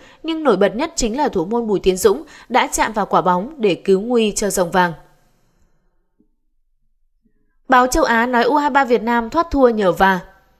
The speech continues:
U hai ba Việt Nam đã có tỷ số hòa không đều với U hai ba U A E trong trận đấu mở màn bảng D vòng chung kết U hai ba châu Á hai nghìn không trăm hai mươi vào chiều tối ngày mười tháng một. Ngay sau trận đấu này,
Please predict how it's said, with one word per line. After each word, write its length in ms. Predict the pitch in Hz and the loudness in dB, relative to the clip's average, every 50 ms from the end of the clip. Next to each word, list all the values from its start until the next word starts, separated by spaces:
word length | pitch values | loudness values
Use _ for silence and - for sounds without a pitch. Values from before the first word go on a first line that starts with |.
| _ _ _ _ _ _ _ _ - | _ _ _ _ _ _ _ _ -2
U 100 | 302 320 | 0 2
hai 140 | 320 302 | 2 4
ba 160 | - 302 294 277 | 4 4 4 4
Việt 160 | 262 262 208 | 2 0 0
Nam 240 | 240 269 269 262 240 | 0 0 0 0 0
đã 100 | 233 233 | -2 0
có 160 | - 214 208 | 2 0 0
tỷ 240 | 208 302 254 185 180 | 2 0 -2 -2 0
số 180 | - 196 185 | 0 0 0
hòa 200 | 220 254 254 202 | 0 0 -2 -2
không 220 | 185 - 233 214 208 | -2 -2 -2 0 2
đều 200 | 208 196 185 175 | 2 2 2 2
với 160 | 165 185 - | 0 -2 -2
U 120 | - 226 | -2 -2
hai 160 | 220 220 214 | -2 -2 -2
ba 140 | 202 214 202 | 0 0 0
U 200 | 202 - 208 214 | 2 2 2 2
A 80 | 208 196 | 2 2
E 240 | - 208 208 208 196 - - - - _ - | 0 0 0 -2 -2 -4 -10 -20 -14 _ -2
trong 200 | - 320 311 285 | 0 0 0 0
trận 200 | - 277 185 208 | -2 -2 0 0
đấu 140 | 208 202 | 0 0
mở 200 | 233 285 277 202 | 0 0 -2 -2
màn 240 | 175 190 196 190 190 | -2 -2 -4 -2 0
bảng 200 | 196 190 165 170 | 0 0 2 4
D 40 | 220 233 233 226 226 220 - | 6 6 6 6 4 2 2
vòng 160 | 214 185 170 - | 0 0 0 -2
chung 140 | 220 208 | -6 -2
kết 180 | 202 254 302 302 | -2 -2 -2 -2
U 100 | - 214 | -2 -4
hai 140 | 208 202 196 | -4 -2 -2
ba 140 | 180 196 190 | -2 -2 -2
châu 200 | - 220 208 - | 0 0 0 0
Á 180 | 180 180 175 | 0 0 0
hai 200 | 190 220 233 214 | -2 -2 -4 -4
nghìn 220 | 208 202 185 170 165 | -4 -4 -4 -6 -4
không 180 | - 208 190 | -2 -4 -2
trăm 180 | 190 214 202 190 | -2 -4 -4 -4
hai 120 | 196 190 | -2 -2
mươi 300 | 190 196 202 202 196 185 - - - - - - | 0 2 2 2 2 0 -2 -8 -20 -20 -4 0
vào 160 | 254 254 226 | 2 2 2
chiều 240 | 220 - 247 220 208 | 4 4 2 4 6
tối 220 | - 208 196 196 | 6 6 6 6
ngày 140 | 226 277 277 | 4 0 -4
mười 300 | 214 190 180 185 180 170 | -4 -4 0 0 2 2
tháng 180 | 170 170 175 208 | 2 0 2 4
một. 320 | 233 214 - - - _ _ _ _ _ _ _ _ _ _ _ _ _ - | 4 4 4 2 -4 _ _ _ _ _ _ _ _ _ _ _ _ _ -4
Ngay 140 | 320 330 311 | -2 -2 0
sau 180 | 330 320 311 | 2 0 0
trận 180 | - 302 247 214 | 0 0 0 2
đấu 120 | 214 208 | 2 2
này, 300 | 233 269 269 233 214 202 | 2 2 0 0 -2 -4